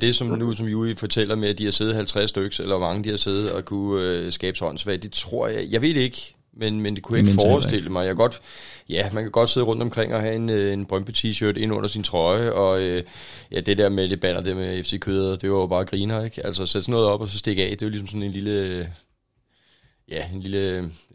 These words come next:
Speaker 1: joke, ikke? Der lige, der lige kommer ind over det. Det, det er sgu meget fedt og sådan noget, men det, men det, som Julie fortæller nu, det, det synes jeg er vildt, ikke? Og fra hvor vi stod nede på sydsiden, det så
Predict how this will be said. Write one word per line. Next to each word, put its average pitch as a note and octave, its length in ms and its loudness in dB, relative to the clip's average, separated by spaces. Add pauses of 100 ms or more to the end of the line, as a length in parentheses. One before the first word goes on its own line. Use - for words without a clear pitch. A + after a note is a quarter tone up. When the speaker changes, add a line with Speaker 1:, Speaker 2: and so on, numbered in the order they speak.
(100)
Speaker 1:
joke, G#2+ 280 -2
ikke? D3 140 -6
Der A2+ 60 0
lige, A2 220 0
der G#2+ 120 -4
lige G#2 100 -4
kommer G2+ 220 -4
ind F#2+ 100 -4
over F#2+ 160 -4
det. F2+ 180 -6
Det, A2 260 0
det B2 120 4
er B2 40 2
sgu - 160 -4
meget F#2+ 200 0
fedt F#2+ 240 -2
og D2 60 -4
sådan - 120 -6
noget, D#2 140 -4
men E2+ 120 -4
det, G#2 240 -2
men F#2+ 140 -6
det, A#2+ 160 2
som G#2 320 -2
Julie G#2 340 -2
fortæller G#2+ 340 0
nu, G2 140 -2
det, G#2 360 -2
det G2 120 -4
synes F#2 200 -8
jeg F#2 80 2
er F2 60 2
vildt, F#2 280 -8
ikke? G#2 240 -4
Og E2+ 120 -2
fra G2 140 0
hvor F2+ 100 -4
vi G#2+ 180 -6
stod B2 280 0
nede A2+ 140 0
på A#2 100 -6
sydsiden, A2 440 -4
det F2+ 100 -4
så - 80 -6